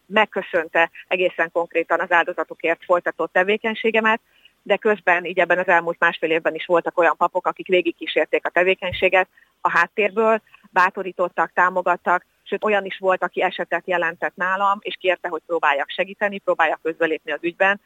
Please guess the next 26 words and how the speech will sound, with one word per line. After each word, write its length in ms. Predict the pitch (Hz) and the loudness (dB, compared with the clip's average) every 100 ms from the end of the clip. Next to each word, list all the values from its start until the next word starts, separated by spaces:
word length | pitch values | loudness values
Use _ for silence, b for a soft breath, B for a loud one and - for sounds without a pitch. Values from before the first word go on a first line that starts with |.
| b - | b -10
mert 180 | 147 | -4
ő 60 | 147 | 0
nem 160 | 165 175 | 0 0
igazából 480 | 170 165 151 156 | 0 2 0 0
tud 160 | - - | -2 -4
mit 140 | 190 - | -4 0
tenni. 340 | 208 214 233 B B B B _ _ _ 190 | 0 0 -4 B B B B _ _ _ 0
De 300 | 214 214 - | 4 4 2
ezek 300 | 214 185 - | -4 -4 -4
az 80 | 180 | -2
emberek, 360 | 170 175 170 | 0 2 0
ezek 240 | 170 147 - | -2 -6 -2
nyilvánosan 680 | 220 202 175 160 - 156 | 0 2 2 -2 -4 -4
nem 160 | 165 151 | -4 -6
merték 340 | 147 - 156 - | -6 -6 -8 0
felvállalni, 800 | 160 175 180 180 180 180 185 190 _ - | 2 4 2 4 2 0 -10 -18 _ -2
szerintem 520 | 175 170 170 160 170 - | -2 0 0 0 0 -4
azért, 460 | 180 170 165 156 175 | -2 0 0 -2 -2
mert 240 | 151 156 - _ - | -4 -4 -8 _ -4
nagyon 240 | 175 170 | -2 0
hosszú 260 | 165 - 175 | -4 -2 0
ideig 280 | 165 165 | 4 4
az 100 | 165 | 2
volt 180 | 165 156 | 0 -4
az 100 | 165 | 0
egyházi 480 | 151 - 156 165 | -2 2 0 0